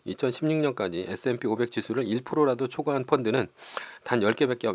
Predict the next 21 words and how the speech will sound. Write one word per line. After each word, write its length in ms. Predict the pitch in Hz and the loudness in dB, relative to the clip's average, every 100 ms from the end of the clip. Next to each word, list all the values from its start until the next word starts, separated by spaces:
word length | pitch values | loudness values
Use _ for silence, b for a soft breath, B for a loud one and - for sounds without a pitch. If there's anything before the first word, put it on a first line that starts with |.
| - | 0
안 160 | 104 | -2
된다. 380 | 101 107 82 82 - B B B | 0 -2 -4 -6 -12 B B B
삼십오 400 | - 170 170 143 | 2 4 4 2
개는 280 | 117 117 127 | 4 4 4
시장 280 | 127 135 143 | 0 2 2
평균이었고 720 | 123 160 160 120 92 82 95 | 2 2 4 2 0 -2 -4
한 240 | 110 147 135 - | -2 -4 -4 -10
일 180 | - 117 | -4 -2
프로 180 | 120 147 | 0 2
이상 220 | 120 123 | 2 0
뒤진 280 | 117 113 120 | 0 0 0
펀드가 320 | 156 143 120 | 0 0 -2
이십구 340 | 92 101 - 98 | -4 -4 -8 -4
개, 180 | 98 87 | -4 -2
그리고 280 | - 104 104 | -2 -2 2
나머지 380 | 95 110 117 | 4 4 0
이백팔십일 580 | 98 104 - 135 131 107 | -2 -6 -4 -4 -2 -2
개는, 300 | 90 98 143 - B B B - | -2 0 -2 -4 B B B -12
음, 220 | 92 87 | -10 -8
망해서 340 | 87 98 113 117 | 0 2 4 2
사라졌죠. 640 | 131 135 113 92 - 76 | 2 0 0 -4 -8 -10